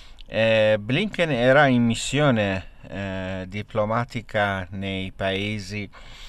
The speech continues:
alleati degli Stati Uniti nella regione dell'Asia occidentale, ma, eh, all'improvviso si è recato a Baghdad e ha avuto un incontro, mm, lampo, breve,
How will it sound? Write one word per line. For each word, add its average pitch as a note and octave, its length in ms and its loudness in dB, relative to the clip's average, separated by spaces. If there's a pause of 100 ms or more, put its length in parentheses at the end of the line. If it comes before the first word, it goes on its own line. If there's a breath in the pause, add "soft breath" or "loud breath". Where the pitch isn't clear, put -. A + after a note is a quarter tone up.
(280 loud breath)
alleati G#2+ 600 2
degli G2+ 240 -4
Stati A2 400 -4
Uniti G#2 380 -6
nella G#2+ 300 -2
regione G#2+ 420 -4
dell'Asia G#2+ 560 0
occidentale, C3 880 0
ma, B2 260 4 (720 loud breath)
eh, A2 380 2
all'improvviso C3 1200 0
si C3+ 240 -2
è A#2+ 80 2
recato B2+ 640 -2
a A2 120 4
Baghdad G#2 640 0
e B2+ 40 2
ha A#2 60 4
avuto A#2+ 440 -2
un A#2+ 360 0
incontro, A2+ 1040 -4 (200)
mm, G2 540 -6
lampo, G#2+ 480 2
breve, F#2 560 -2